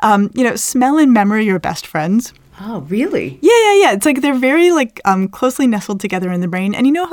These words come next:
Speaker 1: you've had that experience where you smell something and then it all comes back. You know,
Speaker 2: Oh,
Speaker 1: it, like, it
Speaker 2: completely.
Speaker 1: brings back memories really powerfully. So there's, like, a lot of holiday smells. <laughs> And so I think,
Speaker 2: Yeah.
Speaker 1: you know, that that's there. And one of the things I've been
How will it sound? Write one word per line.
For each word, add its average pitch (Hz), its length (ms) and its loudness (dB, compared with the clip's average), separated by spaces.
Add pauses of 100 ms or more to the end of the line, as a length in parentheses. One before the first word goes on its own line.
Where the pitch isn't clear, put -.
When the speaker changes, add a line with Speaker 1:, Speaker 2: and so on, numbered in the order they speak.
Speaker 1:
you've 349 200 0
had 381 120 0
that 240 100 -2
experience 196 400 -6
where 185 80 -4
you 180 120 -2
smell 196 420 -6
something 262 640 -4 (480)
and 208 180 2
then 208 120 -2
it 196 180 -4
all 190 220 -8
comes 170 320 -12
back. - 520 -16
You 180 140 -10
know, 170 120 -8
Speaker 2:
Oh, - 20 -6
Speaker 1:
it, 170 100 -10
like, 175 100 -4
it - 40 -8
Speaker 2:
completely. 196 340 -4
Speaker 1:
brings 202 160 -2
back 175 260 -6
memories 175 380 -8
really 175 160 -10
powerfully. 240 500 -12 (460)
So - 160 -8
there's, 359 140 -2
like, 381 100 -6
a 349 60 -4
lot 349 180 -6
of 370 80 -6
holiday 208 400 -8
smells. - 580 -6
<laughs> 294 160 0
And 294 240 4
so 285 280 2
I 277 160 -2
think, 294 340 -2
Speaker 2:
Yeah. - 60 -18 (480)
Speaker 1:
you 302 60 2
know, 302 100 2
that 294 180 -4
that's 359 300 -10
there. 202 240 -6 (500)
And 262 220 0
one 302 180 0
of 370 80 -12
the 415 140 -6
things 233 340 -8
I've 185 260 -10
been 180 580 -8